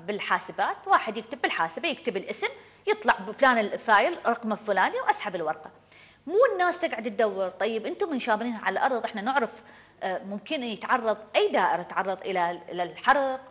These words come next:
آه، فيضان صار عندنا واحنا تدرون البنك اكل مدري كم مليار، آه، ممكن ي-، اي شيء يصير، آه، ال-، الاوليات ممكن ضايعه، واحد عنده مثلا شهاده وفاه قبل كم سنه وما موجوده،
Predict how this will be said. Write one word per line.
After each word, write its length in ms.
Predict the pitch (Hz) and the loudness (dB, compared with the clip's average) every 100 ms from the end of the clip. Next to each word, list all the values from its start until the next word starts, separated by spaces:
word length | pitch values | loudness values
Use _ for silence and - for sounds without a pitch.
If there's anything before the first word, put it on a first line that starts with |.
| - _ - _ - | -20 _ -20 _ -8
آه، 120 | 202 | -8
فيضان 580 | 180 262 233 190 220 254 | 0 6 6 8 6 6
صار 200 | 294 247 | 4 6
عندنا 280 | 262 240 254 | 4 0 0
واحنا 260 | 254 254 | 0 -2
تدرون 340 | 247 226 262 262 | -8 -6 -2 -2
البنك 380 | 247 254 240 | 0 0 0
اكل 240 | 247 254 240 | -2 -2 -6
مدري 200 | 240 240 | -6 -6
كم 160 | 254 | -6
مليار، 720 | 233 233 233 247 254 247 247 240 - - - - | -6 -4 -4 0 0 0 -2 -4 -16 -20 -8 -2
آه، 180 | 190 | 0
ممكن 400 | 185 202 - 226 | 0 -6 -6 -6
ي-، 120 | 214 214 - - | -6 -8 -8 0
اي 140 | 523 | 0
شيء 140 | - 349 | 2 0
يصير، 360 | - 214 165 - - - - _ - | 0 0 0 -2 -16 -20 -20 _ -2
آه، 340 | 214 202 196 | 0 2 0
ال-، 240 | 220 208 220 | -2 -6 -6
الاوليات 720 | 214 - 233 214 185 190 262 | -6 -2 0 0 0 0 2
ممكن 340 | 285 269 277 220 | 0 -2 -6 0
ضايعه، 540 | 247 247 247 247 240 | 2 2 2 2 6
واحد 220 | 240 233 | 4 4
عنده 240 | - 240 240 | -4 -4 -4
مثلا 180 | 233 | -4
شهاده 340 | 220 233 226 233 | -4 -6 -4 -6
وفاه 160 | 233 | -4
قبل 260 | 240 - 233 | -4 -2 -6
كم 180 | 233 233 | -4 -6
سنه 220 | 247 247 | -4 -2
وما 120 | 240 | -2
موجوده، 600 | 226 233 233 233 220 202 | -2 -4 -4 -6 -4 -6